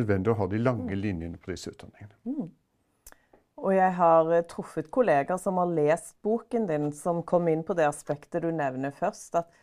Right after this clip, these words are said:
Speaker 2: kjenn deg selv, altså hvilken
Speaker 1: Mm.
Speaker 2: historie har denne institusjonen?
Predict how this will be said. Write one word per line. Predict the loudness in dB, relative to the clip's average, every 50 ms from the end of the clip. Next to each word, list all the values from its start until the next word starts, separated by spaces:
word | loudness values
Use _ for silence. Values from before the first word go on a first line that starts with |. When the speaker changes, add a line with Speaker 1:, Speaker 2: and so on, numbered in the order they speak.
| _ _
Speaker 2:
kjenn | -20 -6 -4 -2 -2 -2 -2
deg | -4 -4 -4
selv, | -2 -2 -4 -2 -2 -4 -6 -8 -8
altså | -4 -4 -4 -4
hvilken | -4 -6 -8 -8 -8 -6 -4 -4 -4
Speaker 1:
Mm. |
Speaker 2:
historie | -4 -6 -8 -8 -10 _ -6 -4 -4 -4 -2 0 0 0
har | 2 2 0 0 0
denne | 0 -2 -2 -2 -2 -2
institusjonen? | -4 -4 -6 -6 -10 -8 -8 -8 -8 -6 -6 -6 -4 -4 -6 -8